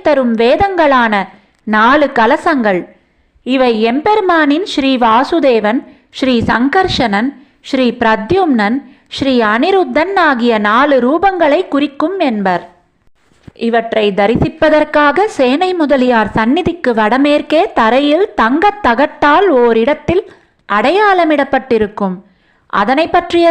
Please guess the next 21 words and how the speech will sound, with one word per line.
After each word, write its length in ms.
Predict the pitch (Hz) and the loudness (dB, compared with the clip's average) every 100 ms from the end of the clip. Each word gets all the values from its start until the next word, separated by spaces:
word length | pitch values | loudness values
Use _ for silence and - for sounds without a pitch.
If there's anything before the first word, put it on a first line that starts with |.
| 330 | 2
செய்தி 280 | 330 320 415 349 | 0 2 2 2
ஒன்று 220 | 285 285 381 | 2 2 2
உள்ளது. 420 | 269 214 196 190 175 - _ _ _ _ _ _ _ - | 2 2 0 -4 -8 -12 _ _ _ _ _ _ _ -10
ஸ்ரீ 180 | 285 269 262 | -2 -2 -2
கூரத்தாழ்வான் 800 | 262 330 403 403 330 277 262 330 302 | -2 0 0 2 0 2 0 0 0
ஒரு 120 | 247 254 | 0 0
சமயம் 360 | 254 240 214 214 | -2 0 -2 -2
திருமடத்தின் 640 | 294 370 392 349 339 262 226 | -2 0 2 0 -2 -2 -2
முற்றத்தின் 520 | 226 226 381 381 277 226 | -2 -2 -4 -2 -2 0
முன்னர் 300 | 220 208 202 - | 0 -2 -2 -2
சாணம் 380 | 226 285 381 330 | 0 2 0 0
தெளித்து 300 | 285 269 269 | 0 0 -2
கொண்டிருந்த 460 | 269 254 262 269 277 277 | -2 0 0 2 0 2
போது 260 | 285 294 349 - - _ _ _ - | 2 2 -2 -4 -18 _ _ _ -14
திடீரென்று 680 | 190 220 240 294 320 320 392 466 | -4 0 0 2 0 0 -2 0
சதிசேகரன் 720 | 214 202 269 302 302 302 339 403 | 0 0 0 2 2 2 0 0
என்ற 120 | 330 262 247 | -2 -2 0
பெயர் 300 | 233 294 370 | 0 0 0
கொண்ட 180 | 349 285 240 254 | 0 0 0 0
திருமாலடியார் 880 | 285 370 370 320 277 262 233 220 - | -2 0 2 2 2 2 2 0 -2
குறுக்கிட்டுவிட 680 | 294 339 349 349 285 285 | -2 0 -2 0 0 2